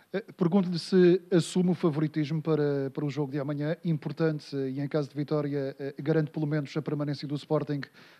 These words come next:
nas competições europeias. Eh, e por outro lado, eh, e pegando na resposta do, do Pedro Gonçalves, eh, se,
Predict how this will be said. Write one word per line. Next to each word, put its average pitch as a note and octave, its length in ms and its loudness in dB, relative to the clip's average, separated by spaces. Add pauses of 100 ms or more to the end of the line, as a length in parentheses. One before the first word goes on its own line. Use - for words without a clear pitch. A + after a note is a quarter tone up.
nas D3+ 180 -4
competições D3 460 -2
europeias. D#3+ 560 2 (400)
Eh, F3 220 -2
e F#3 80 4
por F3+ 160 4
outro F3 200 4
lado, F#3 480 8
eh, D3+ 360 2
e D3 100 -2
pegando D3+ 320 2
na D3 80 0
resposta D3 480 -2
do, C#3 220 -2
do C#3 100 -4
Pedro C#3+ 240 -2
Gonçalves, D3 480 -2
eh, D#3 200 2
se, E3 420 2